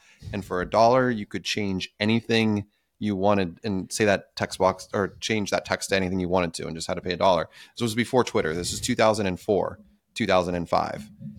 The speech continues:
And so I, I'm very, like, excited to, to go down that road. I,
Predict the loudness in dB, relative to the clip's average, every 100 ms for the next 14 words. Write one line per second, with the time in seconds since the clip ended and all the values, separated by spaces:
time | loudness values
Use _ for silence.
0 | -18 -6 0 0 0 0 2 4 2 0
1 | 0 -2 -4 -18 -20 -10 -2 0 0 0
2 | 2 2 2 0 -2 -4 -14 _ _ _
3 | _ _ -16 -14 -8 2 2 2 -2 0
4 | 2 2 0 -4 -6 0 2 4 2 2
5 | 0 4 6 6 4 0 0 4 4 4
6 | 4 2 -2